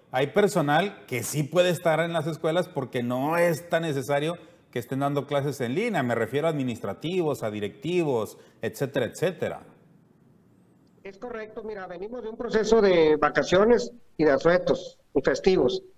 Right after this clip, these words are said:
Speaker 2: pero iniciando este día cuatro estaremos regularizando tanto con magisterio, de hecho mañana tengo reunión con ellos, y vamos a hacer un recorrido por las escuelas de las diferentes secciones, la sección treinta y siete, la sección dos.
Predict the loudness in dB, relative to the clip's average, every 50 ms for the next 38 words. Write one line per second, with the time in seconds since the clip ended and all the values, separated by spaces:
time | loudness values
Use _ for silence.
0 | _ _ _ _ _ _ 2 2 4 4 4 4 2 4 4 4 6 6 4 4
1 | 4 4 4 4 6 4 4 4 4 4 4 6 6 6 6 6 4 4 2 2
2 | 2 2 4 4 4 4 4 4 4 4 4 4 2 2 2 2 2 2 4 2
3 | 2 2 2 2 2 2 2 2 2 4 4 4 4 2 2 0 0 2 2 2
4 | 4 4 2 2 2 2 4 4 4 4 4 4 4 4 4 4 2 0 0 2
5 | 2 4 4 4 4 4 4 4 2 2 2 2 4 4 4 2 2 0 -2 _
6 | _ _ _ _ _ _ _ _ _ _ 0 2 4 4 4 4 4 4 2 2
7 | 2 4 4 4 4 2 2 2 2 2 4 4 4 4 4 2 2 2 2 0
8 | -2 -4 -2 0 2 2 4 4 2 2 2 2 2 2 2 2 0 0 0 2
9 | 2 2 2 2 2 2 2 2 0 0 0 0 2 4 4 2 2 2 2 0
10 | 0 -2 -4 0 0 0 2 2 2 2 2 0 0 2 0 0 2 2 2 2
11 | 2 2 0 -2 0 0 0 2 4 4 4 4 2 0 -2 -10